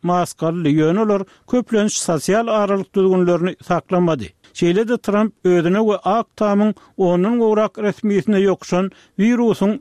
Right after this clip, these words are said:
ýurt boýunça ýaýrawynyň iki ay bäri ýokary bolmagyna garamazdan pandemiýanyň ýok bolýandygyny aýtdy.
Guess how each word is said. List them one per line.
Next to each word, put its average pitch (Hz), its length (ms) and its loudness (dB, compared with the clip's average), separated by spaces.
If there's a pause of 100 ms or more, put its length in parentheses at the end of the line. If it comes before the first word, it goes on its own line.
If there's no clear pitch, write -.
ýurt 220 320 0
boýunça 202 400 0
ýaýrawynyň 196 560 0 (200)
iki 180 240 -2
ay 233 160 2
bäri 202 440 0
ýokary 180 440 -2
bolmagyna 220 440 2
garamazdan 190 640 0 (240)
pandemiýanyň 196 880 0
ýok 202 320 0
bolýandygyny 180 640 2
aýtdy. - 260 -8